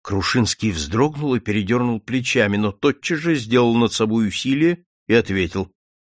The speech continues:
«Конечно, если это необходимо для интересов следствия, я готов взглянуть на труп,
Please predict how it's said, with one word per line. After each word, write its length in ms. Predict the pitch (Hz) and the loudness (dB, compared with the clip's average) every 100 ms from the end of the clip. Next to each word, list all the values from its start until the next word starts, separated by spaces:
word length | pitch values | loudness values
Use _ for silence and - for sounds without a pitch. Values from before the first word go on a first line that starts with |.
| _ _ - | _ _ -12
«Конечно, 420 | - 92 - 196 | -8 -4 -4 -4
если 360 | 107 80 82 | -6 -6 -4
это 200 | 85 - | -4 -4
необходимо 640 | 87 87 - 90 82 101 87 | -2 -2 -2 -6 -2 -2 -2
для 180 | 90 | -4
интересов 580 | 90 85 98 92 - 92 | -4 -4 -4 -4 -4 -6
следствия, 760 | - 104 160 - - 95 87 82 | -6 -2 -2 -2 -2 -2 -2 -4
я 260 | 80 90 85 | -4 -4 -2
готов 440 | 104 - 208 - | -4 0 0 -2
взглянуть 600 | 85 87 104 98 92 87 | -8 -4 -2 -2 -2 -6
на 140 | 90 | -8
труп, 380 | 87 90 85 - | -8 -8 -10 -12